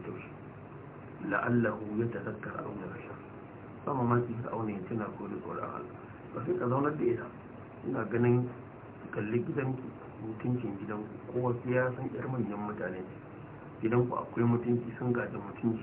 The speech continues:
Ya kamata ki ji tsoron Allah, ki tsare mutuncin gidanku. Inda wannan abun a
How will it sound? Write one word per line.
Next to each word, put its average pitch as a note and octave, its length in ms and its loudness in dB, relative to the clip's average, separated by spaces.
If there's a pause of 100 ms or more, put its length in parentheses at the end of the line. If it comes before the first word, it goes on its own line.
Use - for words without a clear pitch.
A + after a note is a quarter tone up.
(160)
Ya - 160 -2
kamata B2 320 0
ki - 160 -4
ji - 80 -6
tsoron A#2 320 0
Allah, A2+ 300 0
ki - 100 -4
tsare A#2 160 -2
mutuncin G#2+ 560 -4
gidanku. G#2+ 240 -6 (600)
Inda G#2+ 140 4
wannan B2+ 360 6
abun G#2+ 240 2
a G#2 80 0